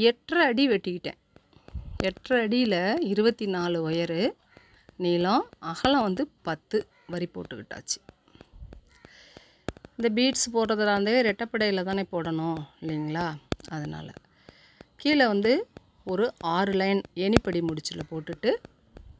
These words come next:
அப்புறம் ரெண்டு ரெண்டு பூவா போட்டு, மேல் பகுதி வந்து ஆறு லைன் போட்டு ஒரு லைனு மடக்கியாச்சு. ஆறு லைன் போட்டு ஒரு லைன் மடக்கியாச்சு. பீட்ஸ் வந்து பதிமூணு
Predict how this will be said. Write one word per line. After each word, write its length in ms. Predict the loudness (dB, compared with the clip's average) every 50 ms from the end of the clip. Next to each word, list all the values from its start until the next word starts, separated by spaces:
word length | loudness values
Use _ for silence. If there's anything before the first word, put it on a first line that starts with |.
| _ -20 -20 _ _ _ _ -6 -6 _ _ _ _ _ _ _ _ _ _ _ _ _ -6
அப்புறம் 280 | 2 8 10 10 10
ரெண்டு 200 | 10 10 8 6
ரெண்டு 180 | 6 4 -4 -8
பூவா 260 | -8 -6 -6 -6 -6
போட்டு, 480 | -6 -8 -10 -10 -8 -8 -8 -8 -8 -8 _ -20 _ -20 _ _ -20 -20 -20 _ _ _ _ -20 -20 _ _ _ _ -12 -4
மேல் 380 | 0 2 4 6 6 6 4 4
பகுதி 300 | 2 2 4 6 6 6
வந்து 360 | 6 4 2 2 0 -2 -4 _ _ _ 0 0 2
ஆறு 280 | 2 2 2 2 2
லைன் 260 | 0 0 0 0 -2
போட்டு 320 | -2 -2 -4 -4 -2 2 2 2
ஒரு 200 | 4 2 0 0
லைனு 400 | 0 0 0 2 2 2 2 0 0 -2 -6 -18 -20 -20 -20 -20 -20 -20 -20 -20 -20 -20 _ _ _ _ -20 _ _ _ _ -20 -20 -18 -20 -20 -16 -4
மடக்கியாச்சு. 760 | 2 4 6 6 6 4 2 2 0 0 0 0 0 -2 -2 -2 _ _ _ _ -20 -20 _ -20 -20 -20 -20 -20 _ -20 _ _ _ _ _ _ _ _ _ _ _ _ _ _ _ _ _ _ _
ஆறு 280 | 2 4 6 6 6 4
லைன் 220 | 2 2 0 0
போட்டு 300 | -2 -4 -8 -6 -4 0
ஒரு 180 | 0 2 2 2
லைன் 220 | 2 2 2 2
மடக்கியாச்சு. 500 | 0 -2 -4 -8 -8 -6 0 2 2 2 2 2 0
பீட்ஸ் 420 | 2 4 4 4 4 4 2 0 0
வந்து 600 | 2 2 4 6 6 6 6 4 2 0 -2 -4 -6 _ _ -2 0
பதிமூணு 600 | 0 2 6 6 6 8 8 6 4 2 0